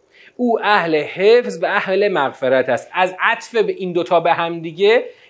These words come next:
یه معنای خیلی نزدیکی رو می‌تونیم برداشت کنیم، بعداً معانی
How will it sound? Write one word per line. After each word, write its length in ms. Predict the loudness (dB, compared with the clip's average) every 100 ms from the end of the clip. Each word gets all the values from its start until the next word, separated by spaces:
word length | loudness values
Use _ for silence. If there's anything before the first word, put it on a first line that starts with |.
| -2
یه 140 | 0
معنای 460 | 2 2 2 0 0
خیلی 280 | 0 -2
نزدیکی 500 | 0 0 -2 -4 -8
رو 80 | -4
می‌تونیم 320 | -4 -4 -2
برداشت 440 | 4 4 4 0 -2
کنیم، 240 | -8 -4
بعداً 340 | 0 2 2 -2
معانی 680 | -4 -4 -4 -4 -4 -4